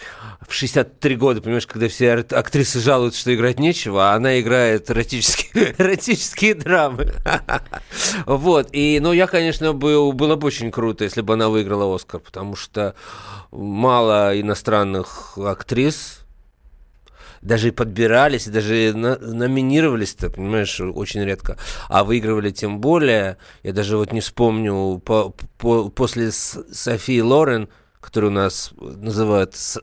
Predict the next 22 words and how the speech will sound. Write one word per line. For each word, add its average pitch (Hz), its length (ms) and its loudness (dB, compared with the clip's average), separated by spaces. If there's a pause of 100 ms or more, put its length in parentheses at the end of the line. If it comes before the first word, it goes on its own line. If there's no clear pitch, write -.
(160)
Софи - 400 -4
Лорен 110 380 2 (500)
на 98 160 -6
французский 110 480 -2
манер, 113 400 2 (240)
даже 110 380 0
и 117 560 2 (320)
надо, 123 240 2
конечно, - 180 -8
покопаться, 117 800 0
и 104 80 -2
кто-то 107 320 -2
был, 185 200 2
конечно 113 560 -2
же. 92 440 -6 (440)
Но 107 80 0
вот 117 240 2
Аджани, 131 400 2
я 202 80 4
помню, 113 440 0
номинировалась 104 720 2
дважды. 90 640 -2